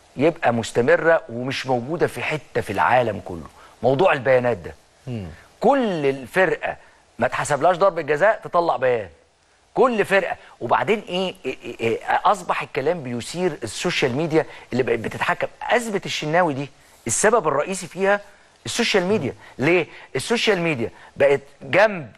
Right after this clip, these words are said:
Speaker 1: بيساند الاهلي ازاي والشناوي ما عملش حاجه وبتاع، وجنب تاني لا اشمعنى وكلام من ده.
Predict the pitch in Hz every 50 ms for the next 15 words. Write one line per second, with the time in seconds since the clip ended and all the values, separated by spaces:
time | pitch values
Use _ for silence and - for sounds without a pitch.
0 | _ _ _ _ _ _ _ 85 76 104 139 139 131 - 190 185 190 180 165 160
1 | - 196 202 196 185 175 170 127 113 104 123 170 202 220 220 220 220 214 202 190
2 | 180 165 151 - - 160 170 185 208 208 202 185 180 196 180 - 190 170 190 202
3 | 208 185 190 175 - - 202 208 202 - - - - _ _ 113 123 139 185 214
4 | 208 175 180 165 196 208 220 220 214 208 170 135 160 202 233 - - 170 175 180
5 | 160 - 151 175 214 220 208 196 196 202 190 175 - 165 175 190 196 202 208 190
6 | 185